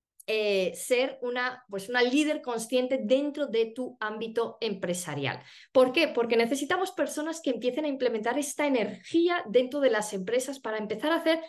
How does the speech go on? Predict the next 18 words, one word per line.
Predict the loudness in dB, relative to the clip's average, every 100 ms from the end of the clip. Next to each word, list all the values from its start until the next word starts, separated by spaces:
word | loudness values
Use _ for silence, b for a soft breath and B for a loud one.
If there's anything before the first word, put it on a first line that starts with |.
| B _
esta | -4 -2 -4 -2
transición | 0 0 0 -2 -4 -2 4 4 4 0 -4
también | -2 2 2 0 -4 B B
en | 0
lo | 2
que | 4
es | 2 2
el | 2 2
modelo | 2 2 2 2 2 0 -2 B B _
de, | -2 2 4 2 0
de, | -2 0 2 2 4 2 0 -6 -12 _ -10
de, | 2 4 6 4 2
de | 0 0
trabajo | 2 2 6 4 4 2
que | 2
tenemos | 0 0 0 -2 -4 -6
diario, | -2 0 0 -2 -2
¿vale? | 0 0 -2